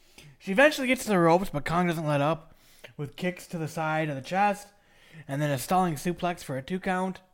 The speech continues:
Kong tries for a second suplex, but Hokuto reverses it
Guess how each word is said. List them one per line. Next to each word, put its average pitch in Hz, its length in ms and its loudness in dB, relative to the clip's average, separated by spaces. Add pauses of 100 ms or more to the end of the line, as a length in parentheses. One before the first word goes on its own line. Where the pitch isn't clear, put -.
(720)
Kong 185 200 4
tries 185 240 4
for 175 120 2
a 156 80 2
second 240 320 0
suplex, 165 520 -2 (340)
but 170 80 -2
Hokuto 202 340 0
reverses 190 460 -4
it 170 280 -4